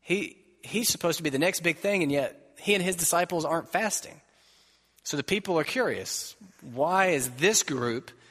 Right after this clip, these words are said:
acting differently to all these others in regard to this long-standing Jewish practice of fasting? Now, verse eighteen is just sort of teeing things up for, for Jesus' answer to these. So the big idea I want you to take away from verse eighteen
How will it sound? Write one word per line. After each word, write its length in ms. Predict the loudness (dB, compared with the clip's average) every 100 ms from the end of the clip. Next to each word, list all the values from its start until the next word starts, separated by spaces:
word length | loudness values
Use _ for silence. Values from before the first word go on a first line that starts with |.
| -20 _ _ _ _ _ _ 2
acting 320 | 4 4 2
differently 460 | 2 2 2 2 2
to 140 | 0
all 180 | 2 2
these 180 | 2 4
others 420 | 2 2 0 -2
in 120 | 0
regard 420 | 0 2 2 2
to 100 | -2
this 320 | -2 0 2 0
long-standing 1120 | 2 4 4 4 2 2 2 2 2 0 0
Jewish 300 | 0 -2 -2
practice 540 | 2 2 2 -4 -6 -12 -20 _ -6
of 140 | 0
fasting? 480 | 2 2 0 -8 -14 -20 -20 -20 -20 -20 -20 _ _ _
Now, 120 | 2 4
verse 280 | 6 6
eighteen 340 | 6 6 4 4
is 160 | 4
just 180 | 4 2
sort 200 | 2 2
of 80 | 2
teeing 260 | 2 2 2
things 300 | 2 2 2
up 240 | 2 0
for, 240 | -2 -2 -4 -10
for 260 | -4 -2
Jesus' 420 | 0 0 0 -2 0
answer 360 | 2 2 0 -2
to 80 | -2
these. 280 | 0 2
So 100 | 0
the 100 | 0
big 300 | 0 4 4
idea 320 | 6 4 6 4
I 80 |
want 160 | 2 0
you 80 | -2
to 60 |
take 240 | 2 2 2
away 120 | 0
from 120 | -2
verse 240 | -2 0 2
eighteen 600 | 0 0 0 2 0